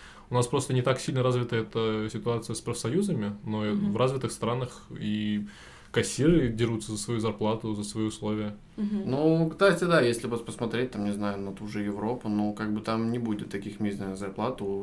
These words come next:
Speaker 3: у людей, которые работают на вот таких вот
Speaker 2: Ну, люди
Speaker 3: работах,
Speaker 2: не будут
Speaker 3: профессиях.
Speaker 2: работать четырнадцать часов.
Speaker 3: Тем более, да, да.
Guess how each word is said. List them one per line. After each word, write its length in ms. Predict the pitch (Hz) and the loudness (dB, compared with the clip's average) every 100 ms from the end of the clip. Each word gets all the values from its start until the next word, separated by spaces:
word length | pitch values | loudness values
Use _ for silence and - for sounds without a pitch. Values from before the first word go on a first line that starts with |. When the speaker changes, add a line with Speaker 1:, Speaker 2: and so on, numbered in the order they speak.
| 101 | -6
Speaker 3:
у 60 | |
людей, 320 | 98 101 107 110 | -6 -4 -2 -2
которые 300 | 101 98 98 | -4 -4 -4
работают 480 | 101 101 101 98 | -4 -4 -6 -8
на 60 | 95 | -10
вот 140 | 98 98 | -10 -12
таких 300 | - 90 196 | -14 -10 -10
вот 120 | - 208 | -6 -2
Speaker 2:
Ну, 60 | |
люди 140 | 220 226 | 0 0
Speaker 3:
работах, 200 | 254 226 | 0 0
Speaker 2:
не 80 | 220 | 0
будут 200 | 220 208 | -2 0
Speaker 3:
профессиях. 160 | 185 | -2
Speaker 2:
работать 220 | 180 190 | -2 -4
четырнадцать 360 | - 185 180 - | -6 -8 -10 -10
часов. 320 | - - 165 - | -12 -10 -12 -10
Speaker 3:
Тем 160 | - 113 | -4 -2
более, 260 | 151 110 98 | 0 -2 -2
да, 200 | 113 104 - | -4 -6 -8
да. 160 | 101 | -10